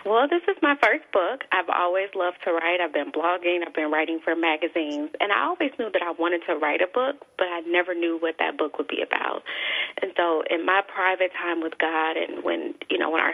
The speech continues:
second miscarriage happened, I looked for a resource that would really help me to get through the pain that I was experiencing. And I found books that were written by women who already had their babies, women who were holding their babies in their hands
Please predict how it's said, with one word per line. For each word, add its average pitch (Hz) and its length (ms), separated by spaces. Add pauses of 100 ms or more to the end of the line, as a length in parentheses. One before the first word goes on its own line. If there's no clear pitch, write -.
second 185 380
miscarriage 160 560
happened, 160 540 (500)
I 226 160
looked 247 240
for 185 220
a 160 40
resource - 640 (200)
that 170 180
would 160 200
really 170 300
help 165 180
me 147 220
to 165 80
get - 220
through 156 420
the 165 80
pain 160 360
that 165 120
I - 80
was 156 160
experiencing. 190 920 (560)
And 175 160
I 175 140 (140)
found 220 380
books 160 280
that 156 120
were 160 120
written 160 280
by 151 160
women 151 320
who 165 180
already 147 380
had 170 400
their 139 160
babies, - 540
women 160 280
who 160 140
were 156 140
holding 160 420
their 160 160
babies 156 480
in 160 140
their - 160
hands 170 500